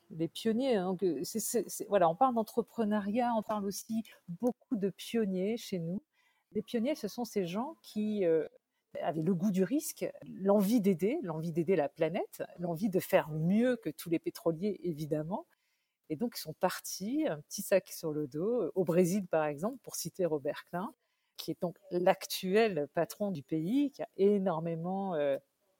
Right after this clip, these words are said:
contribuer au déploiement des énergies renouvelables au Brésil. On est une des premières entreprises privées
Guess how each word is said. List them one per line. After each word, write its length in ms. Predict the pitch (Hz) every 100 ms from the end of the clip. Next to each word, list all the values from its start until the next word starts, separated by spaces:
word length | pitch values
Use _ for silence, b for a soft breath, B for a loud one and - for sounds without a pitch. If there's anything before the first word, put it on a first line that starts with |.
| _ _ -
contribuer 720 | 247 - - 202 185 208 214
au 100 | 151
déploiement 640 | 143 220 220 214 208 240
des 220 | 180 156
énergies 360 | 160 170 165 202
renouvelables 480 | 165 156 156 165 143
au 40 |
Brésil. 500 | 143 160 151 302 247
On 140 | 139 151
est 80 |
une 100 | 160
des 100 | 151
premières 460 | - - 175 190 170
entreprises 500 | 156 - - 170 -
privées 540 | - - 202 202 220